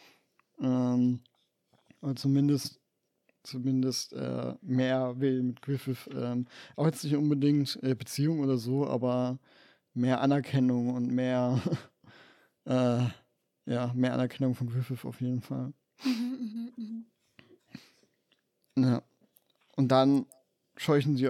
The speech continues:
Speaker 1: irgendwie ein Wildschwein auf und das, äh, was, und rennt an, äh, der Prinzessin vorbei. Und das Pferd scheut halt und rennt dann mit der, mit ihr auf dem Rücken,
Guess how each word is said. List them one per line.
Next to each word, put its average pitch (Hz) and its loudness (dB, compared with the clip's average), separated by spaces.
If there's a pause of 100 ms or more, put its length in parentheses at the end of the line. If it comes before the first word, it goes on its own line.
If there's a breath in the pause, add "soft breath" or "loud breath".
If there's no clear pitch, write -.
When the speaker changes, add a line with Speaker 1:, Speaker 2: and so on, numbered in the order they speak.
(880)
Speaker 1:
irgendwie 127 2
ein 113 -4
Wildschwein 160 0
auf 180 0
und 139 0
das, 135 2
äh, 131 -2
was, - -4
und 135 -4
rennt 139 2 (540 loud breath)
an, 135 4
äh, 131 0
der 123 0
Prinzessin 143 -4
vorbei. 156 0 (680 soft breath)
Und 135 4
das 131 -6
Pferd 139 2
scheut 127 -2
halt 127 -2
und 120 -2
rennt 139 2
dann 127 4
mit 127 0
der, 127 0
mit - -6
ihr 127 2
auf 127 -10
dem 127 -8
Rücken, 131 0